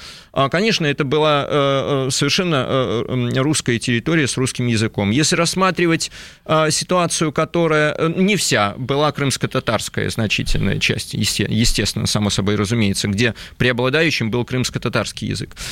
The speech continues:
Если мы рассматриваем, э, ситуацию, которая сложилась после тысяча девятьсот сорок пятого,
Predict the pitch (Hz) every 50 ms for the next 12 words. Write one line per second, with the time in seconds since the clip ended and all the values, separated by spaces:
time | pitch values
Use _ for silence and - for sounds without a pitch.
0 | - - - 151 202 208 - 220 220 220 214 202 - 202 220 220 - 202 202 202
1 | 202 196 190 190 175 - 185 175 - - - 202 208 202 190 - 196 175 - 185
2 | 175 - 185 185 175 - - 185 185 160 185 190 185 175 - - - 190 180 -
3 | - 175 165 180 180 - - 175 156 175 170 170 - - 170 - - 190 175 175
4 | - - - 233 220 - - 127 104 104 104